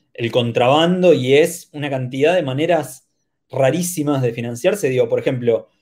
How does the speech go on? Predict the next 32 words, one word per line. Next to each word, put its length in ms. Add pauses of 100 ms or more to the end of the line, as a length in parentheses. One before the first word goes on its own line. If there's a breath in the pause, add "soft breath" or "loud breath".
Corea 160
del 80
Norte 180
es 120
el 140
principal 720
productor 460
de 80
estatuas, 1000
¿no? 180
El 80
principal 320
exportador 500
de 80
estatuas, 640
eh, 720 (400)
eh, 160
constructor 360
de 60
estatuas 540
en, 220
en 100
África, 380
por 100
ejemplo, 420
¿no? 240 (360 soft breath)
La 60
estatua 260
de 80
Mugabe 720
en 140
Zimbabue 800